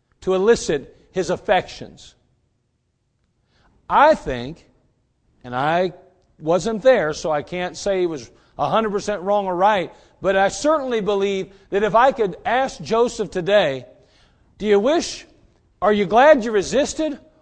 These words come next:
or do you think it would have been better to avoid the situation?" The moment they left, I wonder if maybe he could have said, "I'm sorry,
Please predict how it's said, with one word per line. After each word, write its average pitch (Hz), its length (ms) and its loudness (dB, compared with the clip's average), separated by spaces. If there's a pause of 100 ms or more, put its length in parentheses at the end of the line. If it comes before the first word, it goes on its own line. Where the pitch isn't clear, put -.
(140)
or 208 180 2
do 208 60 -2
you 196 100 0
think 247 280 -2
it - 20 -8
would 240 120 0
have 214 80 0
been 190 200 -6
better 247 320 2
to 247 300 -8
avoid 170 840 -2 (1800)
the 131 120 -16
situation?" 101 640 -14 (500)
The 240 160 4
moment 294 500 2 (1700)
they 196 220 2
left, 202 540 2 (480)
I 160 100 -2
wonder 185 380 -2
if 156 140 -6
maybe 160 460 -6 (960)
he 147 160 -14
could 175 220 -6
have 135 180 -6 (680)
said, 156 280 -4
"I'm 160 160 -6
sorry, 135 540 -2